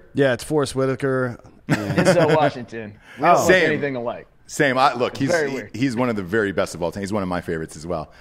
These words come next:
Speaker 3: Yeah,
Speaker 2: Um,
Speaker 3: he's, he's my fa-, he's my favorite actor. And, um, for people that don't know about him, he,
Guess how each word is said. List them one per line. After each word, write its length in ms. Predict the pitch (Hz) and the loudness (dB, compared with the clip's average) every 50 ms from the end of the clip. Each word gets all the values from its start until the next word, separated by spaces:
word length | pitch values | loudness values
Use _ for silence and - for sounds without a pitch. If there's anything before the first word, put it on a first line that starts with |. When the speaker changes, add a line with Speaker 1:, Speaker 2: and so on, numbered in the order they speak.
| - - - - - - - - | -20 -20 -20 -20 -20 -12 -6 -4
Speaker 3:
Yeah, 200 | 147 147 139 127 | -2 0 0 0
Speaker 2:
Um, 60 | 127 139 | -2 -4
Speaker 3:
he's, 140 | 160 - 160 156 - - | -6 -6 -6 -8 -8 -6
he's 180 | 147 165 165 | -6 -6 -4
my 160 | 170 160 151 | -4 -4 -4
fa-, 300 | 135 - 160 165 156 139 - | -4 -2 0 0 2 0 0
he's 220 | 143 151 170 151 170 | -4 -6 -8 -6 -6
my 140 | 151 147 | -6 -6
favorite 400 | - - 147 147 143 139 131 123 | -4 -4 -2 -2 -2 -2 -2 -4
actor. 640 | 127 127 127 120 117 - 123 123 120 117 117 113 113 - | -2 -2 -4 -4 -6 -8 -8 -8 -8 -8 -10 -12 -10 -8
And, 260 | 123 127 127 127 127 | -6 -6 -4 -4 -4
um, 360 | 120 120 120 113 117 113 107 - | -4 -2 -4 -6 -8 -12 -14 -12
for 140 | - 135 123 | -12 -8 -4
people 280 | - 160 139 127 143 | -4 -2 -2 0 0
that 120 | 143 139 - | 0 0 0
don't 220 | 147 139 117 113 | 0 -2 -4 -4
know 180 | 135 131 131 131 | -6 -6 -6 -4
about 300 | 113 120 117 123 120 120 | -4 -2 -2 -2 -2 -4
him, 120 | 113 110 | -6 -8
he, 280 | 123 139 135 127 113 | -8 -6 -6 -8 -8